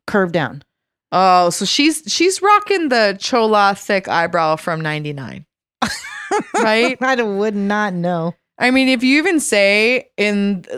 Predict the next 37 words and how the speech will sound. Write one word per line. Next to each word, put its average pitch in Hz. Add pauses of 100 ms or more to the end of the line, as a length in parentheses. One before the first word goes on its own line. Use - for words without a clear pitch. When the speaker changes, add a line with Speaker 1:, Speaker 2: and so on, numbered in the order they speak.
(100)
Speaker 2:
like 185
I 190
said, 190
in 185
back 175
in 214
the 202
day, 277
even, 196
like, 175 (140)
Mariah 160
Carey 320
and 180
the 175
pop 277
stars, 208
they 185
had, 185
like, 180
this 196
super -
thin 220
eyebrow. 240
That 175
was 190
what 202
you 185
did. 220
And 196
I 185
love 196
that 220
now 165
it's, 175
like, 165
this 156
natural 175